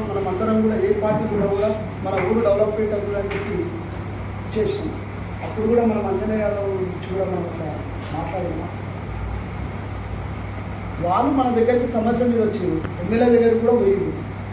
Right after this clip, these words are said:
పోయినప్పుడు వైర్లు తీసినాక ఎమ్మెల్యే గారు ఇక్కడ వస్తున్నప్పుడు ఆయన వచ్చేది ఏంది, ఇంద్రమ్మ ఇండ్ల ప్రోగ్రామ్కి వస్తున్నాడు.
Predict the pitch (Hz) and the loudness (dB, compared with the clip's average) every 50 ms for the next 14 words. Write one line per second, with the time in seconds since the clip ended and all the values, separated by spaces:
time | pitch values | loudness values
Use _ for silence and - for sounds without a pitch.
0 | - - - - 190 220 233 262 262 254 254 254 240 240 233 233 - - - - | -8 -8 -6 -2 2 2 4 4 4 4 2 2 2 4 2 2 0 -2 -6 -6
1 | - 196 202 226 240 262 262 240 240 247 240 240 247 233 - 226 220 214 214 208 | -4 -2 2 2 4 4 2 2 0 -2 0 0 0 0 2 2 2 2 2 2
2 | 202 202 220 240 240 233 233 233 226 220 220 214 208 208 196 196 202 - - 233 | 2 2 2 2 4 4 4 6 4 4 4 2 0 -2 -2 -4 -4 -4 -2 0
3 | 226 220 196 - 220 202 208 214 202 180 180 196 208 214 208 - - 247 247 240 | 0 2 2 0 -2 -2 -2 -2 -2 -2 0 0 0 -2 -2 0 2 4 6 6
4 | 226 226 226 226 220 220 220 180 185 - - 254 254 254 254 247 240 226 226 226 | 6 6 4 4 2 0 0 2 2 2 2 2 2 2 2 2 2 2 2 2
5 | 233 190 190 190 185 190 208 202 202 226 - - 196 190 165 156 | 0 0 -2 -2 0 -2 -2 -2 -2 -4 -4 -4 -4 -4 -4 -4